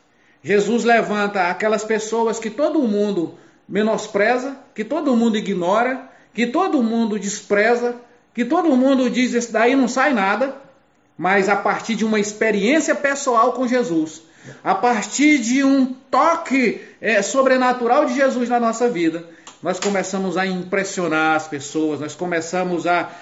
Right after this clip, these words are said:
a revelar essa virtude às pessoas. E aí, os religiosos não aceitam, eles vão, eles vão, a Bíblia diz que eles o excluíram. Então, assim, irmãos, presta atenção,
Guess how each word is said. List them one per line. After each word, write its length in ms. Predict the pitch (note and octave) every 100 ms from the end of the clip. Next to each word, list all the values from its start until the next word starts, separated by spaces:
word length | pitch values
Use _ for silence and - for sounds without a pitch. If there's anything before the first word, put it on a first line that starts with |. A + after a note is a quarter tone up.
| -
a 80 | D3+
revelar 1120 | D#3 D#3 G3+ A3 F#3 G3+ E3+ E3 F#3 G#3 G3+
essa 240 | F#3+ F3+ F3
virtude 480 | D#3+ D#3+ - F3+ E3+
às 80 |
pessoas. 640 | E3 D#3 - E3 E3 D3 - - - -
E 100 | F#3
aí, 460 | G#3 A#3 A3+ - -
os 140 | G#3+ A#3+
religiosos 480 | C4+ C#4 A#3+ C#4 D4
não 120 | D#4+
aceitam, 480 | F#3+ - A3+ G#3 D3
eles 300 | G3+ A#3+ F#3
vão, 460 | B3+ C#4+ F#3+ C#3+ D#3
eles 220 | F#3+ G3
vão, 180 | A#3 A#3+ -
a 100 | G3
Bíblia 240 | D4+ D#4
diz 260 | A#3+ D4 -
que 400 | C#4 C#4+ - -
eles 280 | G#3+ C4 A3
o 120 | C4
excluíram. 720 | C4 - - C4+ G#3+ A3+ C3+ - - _ _ _ _ _ _ -
Então, 300 | F3 B3+ C#4
assim, 420 | B3+ B3+ G3 C3+
irmãos, 500 | E3 G#3 C4 A3 D#3+
presta 340 | - B3+ C#4 C4
atenção, 520 | G#3 - D#3+ C3 -